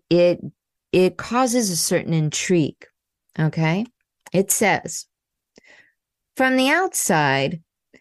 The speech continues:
a pickup baseball game looks like nothing more than a bunch of guys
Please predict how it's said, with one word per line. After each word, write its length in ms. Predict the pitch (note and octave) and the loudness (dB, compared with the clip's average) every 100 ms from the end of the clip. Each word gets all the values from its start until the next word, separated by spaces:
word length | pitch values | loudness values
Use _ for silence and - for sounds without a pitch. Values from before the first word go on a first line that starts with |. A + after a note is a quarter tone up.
| _ _ | _ _
a 80 | G3+ | -6
pickup 480 | G3+ D4+ D4 D4+ D4 | -2 -2 0 -2 0
baseball 520 | F#3+ G3 G3+ - G3+ | 2 2 0 0 0
game 440 | F3+ F#3 F3 F3 F3 | 2 2 2 0 0
looks 420 | F3+ F3+ F3 - | 2 2 0 0
like 280 | E3+ D#3+ D#3+ | 0 0 0
nothing 600 | E3 F3 B3 D#4 C#4+ G#3 | 2 2 0 -2 2 2
more 360 | F3+ D#3+ D#3 | 2 2 0
than 140 | D#3 D#3 | 0 0
a 60 | |
bunch 340 | D3 D#3+ G#3+ - | 0 0 0 0
of 100 | A3+ | 0
guys 520 | F3 E3 D3+ D3 D#3+ | 2 4 4 2 -2